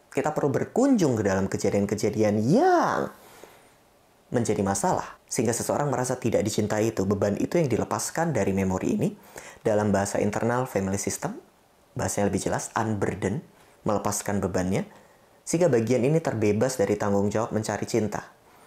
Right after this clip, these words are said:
Sehingga sebagian dari kita yang pengen banget nyari cinta itu kayak nggak butuh lagi, karena dia udah bebas dari bebannya. Pada momen itu kita bisa lepas, pindah keluar dari hubungan yang bermasalah. So kadang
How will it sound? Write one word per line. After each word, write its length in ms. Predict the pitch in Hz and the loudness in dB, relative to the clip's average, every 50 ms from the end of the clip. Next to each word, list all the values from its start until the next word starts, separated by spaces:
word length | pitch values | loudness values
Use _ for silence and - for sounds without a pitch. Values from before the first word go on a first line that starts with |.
| - - - _ | -20 -20 -14 _
Sehingga 180 | - - 139 127 | -2 0 0 0
sebagian 400 | - - 113 113 110 113 117 113 | 0 0 0 2 2 2 2 2
dari 160 | 113 110 - | 2 2 0
kita 240 | - - 110 - 120 120 | 0 -2 -2 -2 -2 0
yang 180 | 117 123 117 113 - - - - - - | 0 -2 -2 -4 -8 -14 -18 -20 -6 -4
pengen 240 | 127 120 123 123 123 | -2 0 0 0 2
banget 320 | 113 98 95 107 262 - | 2 2 2 2 0 0
nyari 220 | - 110 104 - 107 | 0 -2 -2 -2 -2
cinta 320 | - - 101 104 - 156 - | -2 -2 -2 0 0 0 0
itu 160 | - 160 - | 0 -2 -2
kayak 460 | - 160 143 147 147 - - - - - - _ - - | -2 0 0 0 0 -2 -4 -10 -20 -20 -20 _ -4 -2
nggak 140 | 104 - 127 | 0 2 2
butuh 240 | 131 127 131 147 151 | 0 0 0 0 2
lagi, 300 | 175 196 170 127 101 - | 2 2 2 0 -2 -2
karena 320 | - - 131 160 190 202 202 - - - _ _ - | -4 -6 -4 -4 -4 -4 -6 -12 -20 -20 _ _ 0
dia 100 | 156 196 | 0 2
udah 140 | 220 156 131 | 2 4 2
bebas 340 | 139 160 151 127 113 - - | 2 2 2 2 0 -2 -2
dari 160 | - 101 95 | -4 -2 -2
bebannya. 400 | 98 92 90 92 87 87 98 110 - _ _ _ _ | -2 -2 -2 -2 -2 -4 -6 -8 -12 _ _ _ _
Pada 220 | 107 107 104 101 | -2 0 2 2
momen 240 | 104 131 196 214 160 | 2 2 2 2 2
itu 160 | 110 - 98 | 0 0 -2
kita 160 | 95 - - | -2 0 0
bisa 180 | 139 117 - 113 | 0 0 0 -2
lepas, 560 | 113 - - 107 107 - - - - - - - _ - | -2 -2 -4 -6 -8 -8 -10 -12 -12 -16 -20 -20 _ -4
pindah 320 | 110 98 95 101 98 - | -2 -2 -2 -2 -4 -4
keluar 400 | - 98 101 98 - - - - - - | -2 0 0 0 -2 -4 -6 -12 -10 -2
dari 240 | - 101 98 104 104 | 0 0 2 2 2
hubungan 320 | 98 95 104 101 104 98 | 2 2 2 2 0 0
yang 80 | 92 87 | -2 -2
bermasalah. 500 | 90 90 92 95 - - - - - - - - _ _ _ - - - - | -2 -2 -2 -2 -2 -4 -4 -6 -6 -8 -12 -18 _ _ _ -18 -18 -14 -6
So 160 | - - 127 | -4 -2 -2
kadang 420 | - 156 156 135 113 - - 98 | 0 0 0 0 0 -2 -4 -6